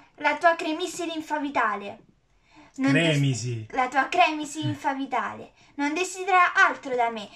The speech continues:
Speaker 1: poiché nulla può eguagliare il suo potere. Elementi chiave della scuola, uccidere avversari, che già può essere un vantaggio.
Speaker 2: Questo è uno dei maghi sbloccati,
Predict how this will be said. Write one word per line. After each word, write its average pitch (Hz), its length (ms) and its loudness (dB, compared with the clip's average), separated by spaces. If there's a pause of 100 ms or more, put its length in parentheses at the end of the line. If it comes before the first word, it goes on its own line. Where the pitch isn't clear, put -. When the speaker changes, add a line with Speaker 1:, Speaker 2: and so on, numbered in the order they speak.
(160)
Speaker 1:
poiché 302 300 -4
nulla 359 440 0
può 330 140 -2
eguagliare 262 540 2
il 269 120 -12
suo 285 140 -10
potere. 220 540 -10 (540)
Elementi 370 540 -2
chiave 294 220 0
della 233 200 0
scuola, 403 360 2 (480)
uccidere 466 420 0
avversari, 226 720 -6 (120)
che 240 180 -12
già 254 180 0
può 247 100 -4
essere 226 300 -6
un 214 80 -12
vantaggio. 208 600 -16 (240)
Speaker 2:
Questo 147 200 -6
è 139 40 0
uno 131 200 -2
dei 131 140 -2
maghi 135 260 -2
sbloccati, 113 680 -8